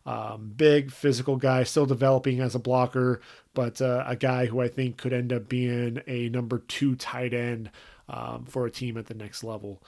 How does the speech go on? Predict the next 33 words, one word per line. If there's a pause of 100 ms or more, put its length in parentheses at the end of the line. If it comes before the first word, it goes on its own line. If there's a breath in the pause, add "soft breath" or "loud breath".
(300 loud breath)
And
then
rounding
things
out,
Matt
Bushman
out
of
B
Y
U, (240 loud breath)
six
five,
two
hundred
forty-five
pounds.
He's
been
the
go-to
guy
there
for, (380 loud breath)
uh,
the (380)
B
Y
U
Cougars, (340 loud breath)
and,
uh,